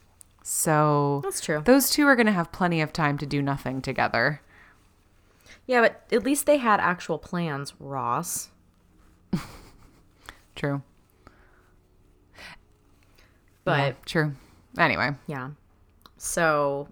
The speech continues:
Speaker 2: yeah, I am surprised she let Chandler get off the hook, but I think
Speaker 1: Do you know what I
Speaker 2: because
Speaker 1: was
Speaker 2: they
Speaker 1: just
Speaker 2: did have official plans.
Speaker 1: I, I know I'm sitting here being like, "How could Rachel not have packed it all?" But, um, my freshman year of college, um,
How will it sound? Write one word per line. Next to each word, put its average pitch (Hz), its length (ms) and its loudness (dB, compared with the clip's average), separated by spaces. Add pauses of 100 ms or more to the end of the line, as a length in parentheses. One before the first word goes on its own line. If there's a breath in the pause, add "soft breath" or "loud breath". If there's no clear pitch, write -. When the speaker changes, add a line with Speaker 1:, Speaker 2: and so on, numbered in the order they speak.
(120)
Speaker 2:
yeah, 175 180 -2
I 196 140 10
am 226 160 4
surprised 180 420 0
she 165 120 -10
let 147 300 -6
Chandler 139 380 -10
get 143 100 -10
off 135 200 -8
the 156 80 -8
hook, 147 320 -8
but 139 360 -2 (760 soft breath)
I 165 60 -2
think 208 160 0
Speaker 1:
Do 220 60 2
you - 40 6
know 226 60 6
what 233 80 6
I 262 40 8
Speaker 2:
because 285 140 4
Speaker 1:
was 294 60 0
Speaker 2:
they 277 60 4
Speaker 1:
just 247 100 2
Speaker 2:
did 143 100 -4
have 135 100 -8
official 143 280 -8
plans. 131 640 -12 (360)
Speaker 1:
I, 202 340 2
I 190 320 4
know 202 160 0
I'm 202 100 0
sitting 202 220 -4
here 185 140 -6
being 165 160 -2
like, 156 180 -8
"How 156 180 0
could 151 160 -6
Rachel 147 280 -2
not 135 200 -2
have 147 120 -6
packed 147 180 -2
it 151 80 -4
all?" 147 80 2
But, 151 180 2 (460 loud breath)
um, 156 600 2
my 170 260 0
freshman 175 580 -4
year 151 260 -2
of 143 200 -6
college, 135 720 -2 (500 loud breath)
um, 135 640 -2